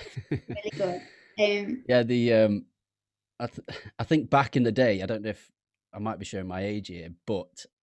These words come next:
Speaker 1: <laughs> um, nebulizers used to be sort of the loudest things going. It was like turning a lawnmower on back in the day for me anyway.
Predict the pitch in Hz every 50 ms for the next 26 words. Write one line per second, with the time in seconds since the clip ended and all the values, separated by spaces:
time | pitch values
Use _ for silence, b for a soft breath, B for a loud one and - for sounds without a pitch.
0 | _ - 95 - - - 110 - 98 90 95 92 b b b b b b b b
1 | b b b b b b b b _ - 117 117 120 120 113 131 117 110 101 95
2 | 95 - 104 101 - - 104 - - 101 90 101 98 90 - - 107 - 82 87
3 | 95 92 92 92 92 90 90 90 87 90 - - - 95 90 87 85 82 - -
4 | 92 90 87 90 87 - - - 90 87 85 - _ _ _ - - 95 87 85
5 | 85 85 87 90 87 90 90 95 92 87 85 82 80 82 85 85 80 82 82 82
6 | - - 85 80 80 85 82 82 78 - 82 80 85 82 82 87 85 82 85 76
7 | 69 - -